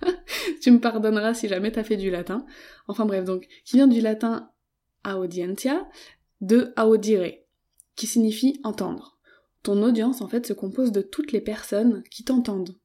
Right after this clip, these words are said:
de façon imagée, tu vois. Par exemple, les personnes de ta communauté, sur tes réseaux sociaux, qui likent, commentent tes publications, qui regardent tes vidéos,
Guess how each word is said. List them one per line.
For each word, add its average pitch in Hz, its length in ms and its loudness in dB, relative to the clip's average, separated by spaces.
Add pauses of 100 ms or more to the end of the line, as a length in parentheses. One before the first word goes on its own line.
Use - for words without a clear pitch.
(680)
de 196 80 -10
façon 202 300 -8
imagée, 202 520 -4
tu 165 120 -14
vois. 160 200 -14 (580)
Par 175 160 -8
exemple, 202 460 0
les 185 120 -4
personnes 240 360 2
de 220 80 2
ta 202 120 -10
communauté, 190 760 -4
sur - 180 -12
tes 196 140 -10
réseaux 190 200 -6
sociaux, 196 400 -4
qui - 200 -8
likent, 190 480 -8
commentent 196 460 -4
tes 202 100 -14
publications, 214 540 -6
qui 214 120 -6
regardent 220 320 -6
tes 220 140 -4
vidéos, 214 440 -2